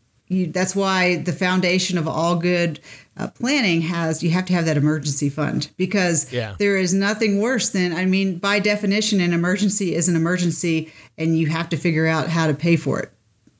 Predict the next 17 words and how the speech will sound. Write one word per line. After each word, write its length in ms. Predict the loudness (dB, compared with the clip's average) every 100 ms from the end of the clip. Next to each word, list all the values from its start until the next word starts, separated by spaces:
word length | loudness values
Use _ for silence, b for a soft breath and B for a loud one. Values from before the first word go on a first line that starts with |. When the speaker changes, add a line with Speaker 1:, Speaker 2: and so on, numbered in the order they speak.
| _
Speaker 1:
So 600 | -2 0 0 0 0 -2 B B B B -2
Speaker 2:
Well, 240 | 4 4
Speaker 1:
y- 60 | 4
Speaker 2:
it 100 | 0
se-, 200 | 0 2
yeah, 240 | 2 2
it 100 | 0
seems 280 | 0 2 4
like 300 | 2 0 0
trying 300 | 0 2 2
to 40 |
build 300 | 2 2 2
up 180 | 2 0
a 100 | -4
dependable 680 | -4 -2 0 0 0 -2 -2
emergency 580 | -2 -4 -4 -8 -8
fund 560 | -8 -4 -2 -2 -2